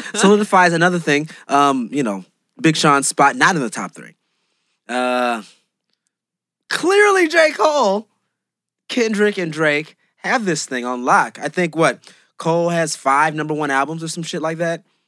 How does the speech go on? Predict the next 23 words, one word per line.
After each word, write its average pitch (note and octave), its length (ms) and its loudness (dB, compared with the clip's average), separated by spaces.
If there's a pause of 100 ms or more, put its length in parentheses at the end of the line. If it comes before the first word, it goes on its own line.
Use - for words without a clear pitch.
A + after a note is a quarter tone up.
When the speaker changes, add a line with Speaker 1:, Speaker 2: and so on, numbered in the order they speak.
(460)
Speaker 2:
Uh, C3 680 -6 (260)
Speaker 1:
Yeah. A#3 220 -4 (760)
Speaker 2:
with C#3+ 160 -6
this D3+ 200 -2
one? F3 240 -6 (300)
Speaker 1:
Yeah. B3 200 -10 (320)
Speaker 2:
Uh, C3 240 -4
that's C#3 200 -2
pretty F#3 280 -2
fucking D#3 300 -2
impressive. C3+ 500 -4 (680)
Um, B2 600 -8 (1800)
where's G3+ 240 -2
J. G3 120 -2
Cole F3+ 180 -2
from? G#2+ 420 -10 (100)
North D#3 180 -6
Carolina? E3 440 -6 (120)
Speaker 1:
Yeah, F3 200 -4 (100)
Fayetteville. D3+ 500 -6 (640)
Speaker 2:
He's D3 120 -12
from C#3 120 -10
Fayetteville, D#3 600 -4